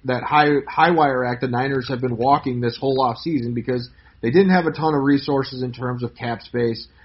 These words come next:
but they, and they didn't have a ton of resources in terms of draft picks other than those two first rounders. But they had a few very obvious needs, and I think when it came down to how they were trying to make those pieces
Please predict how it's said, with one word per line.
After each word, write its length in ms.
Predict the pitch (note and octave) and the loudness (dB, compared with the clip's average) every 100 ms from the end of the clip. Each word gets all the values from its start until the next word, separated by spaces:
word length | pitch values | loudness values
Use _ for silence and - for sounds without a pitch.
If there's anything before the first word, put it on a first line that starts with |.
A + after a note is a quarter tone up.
| _ | _
but 140 | - A#2 | -4 -2
they, 80 | B2 | -2
and 280 | A#2+ B2+ | -2 -2
they 60 | B2 | 0
didn't 160 | C#3 E3 | 2 2
have 120 | D3+ | 0
a 40 | |
ton 160 | D3 D3+ | 0 -2
of 80 | C#3 | 0
resources 520 | C#3 C3+ C#3 C3+ B2+ | 0 0 -4 -4 -6
in 100 | B2+ | -8
terms 260 | A#2 C3 A#2+ | -6 -6 -6
of 80 | A2 | -4
draft 320 | C3 B2+ B2 | -4 -4 -4
picks 200 | B2 A#2+ | -4 -2
other 200 | A#2+ B2+ | -2 0
than 140 | B2 B2+ | 0 -2
those 200 | A#2+ A#2+ | -4 -4
two 140 | C3+ B2 | -4 -2
first 240 | B2 A#2 - | -2 -4 -2
rounders. 440 | A#2 A#2 A2+ A#2 - _ _ - | -4 -2 -2 -4 -10 _ _ -4
But 140 | C3+ | 0
they 100 | D3 | 2
had 240 | D3 E3 E3+ | 2 2 0
a 80 | D#3+ | 0
few 320 | D3+ D#3 C#3+ | 4 4 6
very 340 | C3+ D3+ D3 - | 4 4 4 0
obvious 540 | A#2+ C3 C3 C3 A#2 | -2 0 0 0 0
needs, 360 | B2+ D#3+ D3+ B2+ | -4 0 0 0
and 100 | B2+ | -2
I 60 | A#2+ | -2
think 260 | E3+ D#3+ - _ _ | -2 -4 -8 _ _
when 120 | C3+ | 0
it 140 | D#3+ D#3 | 0 0
came 260 | F#3+ F#3+ | 2 2
down 280 | D#3 D#3+ F3+ | 4 4 4
to 100 | D#3+ | 0
how 320 | B2 D3 D#3+ | 0 2 2
they 140 | D3+ D#3 | 4 2
were 120 | D3 | 2
trying 320 | - D3+ C#3+ | -2 -2 -2
to 60 | B2+ | -2
make 260 | C3 C#3+ D3+ | -2 -2 0
those 200 | C#3 C3 | -2 -2
pieces 480 | - C#3+ C#3 B2+ | -4 -4 -4 -10